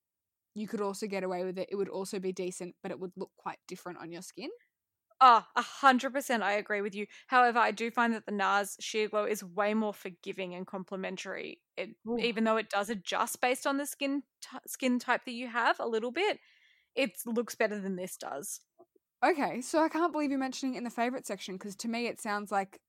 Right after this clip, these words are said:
Speaker 1: you hate it, except that it doesn't settle into your fine lines, which, like, how? If it looks dry, how does it not?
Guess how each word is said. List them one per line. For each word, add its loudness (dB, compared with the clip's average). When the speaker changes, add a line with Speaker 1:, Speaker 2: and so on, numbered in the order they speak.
Speaker 1:
you -8
hate -2
it, -4
except -6
that -4
it -8
doesn't -6
settle -6
into -10
your -8
fine -6
lines, -8
which, -8
like, -6
how? 0
If -10
it -8
looks -12
dry, -2
how -8
does -12
it -14
not? -10